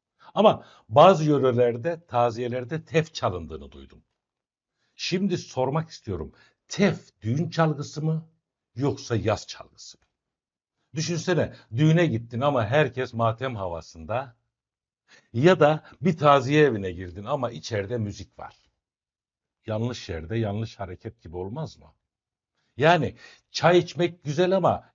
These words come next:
ya çorba kasesinde çay içmek gibi bir şey bu. Efendimiz Aleyhisselatü Vesselam Hazreti Ayşe'nin bir düğüne katıldığını duyunca şöyle soruyor,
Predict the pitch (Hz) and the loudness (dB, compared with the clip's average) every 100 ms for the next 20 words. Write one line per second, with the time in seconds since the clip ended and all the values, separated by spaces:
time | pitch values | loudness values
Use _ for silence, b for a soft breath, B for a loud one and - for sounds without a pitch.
0 | - 160 135 - 156 147 165 160 139 120 | -8 -4 -4 2 4 4 2 2 0 0
1 | 127 117 107 107 107 - 131 113 - 117 | -2 -10 -10 -10 -12 -6 -6 -6 -8 -10
2 | 117 - 98 101 - 98 78 76 - _ | -12 -12 -14 -12 -14 -16 -18 -20 -20 _
3 | _ _ _ _ _ _ _ _ 135 123 | _ _ _ _ _ _ _ _ -4 -2
4 | 226 226 165 117 156 180 165 160 165 131 | 0 0 0 2 2 2 -2 -2 -2 -6
5 | 113 131 143 156 b b b b - 127 | -8 -8 -10 -12 b b b b -2 -2
6 | 117 156 202 165 - 113 117 113 - 139 | 2 2 0 -2 -4 -2 -2 -2 -4 -6
7 | 160 147 143 113 127 127 147 151 117 - | -6 -6 -8 -8 -6 -4 -4 -4 -8 -8
8 | 110 95 101 95 90 170 131 87 98 143 | -10 -10 -10 -10 -4 -2 -2 -4 -8 -10
9 | - _ _ _ _ - 170 165 113 - | -12 _ _ _ _ 0 2 4 0 -4
10 | 90 85 76 | -6 -6 -12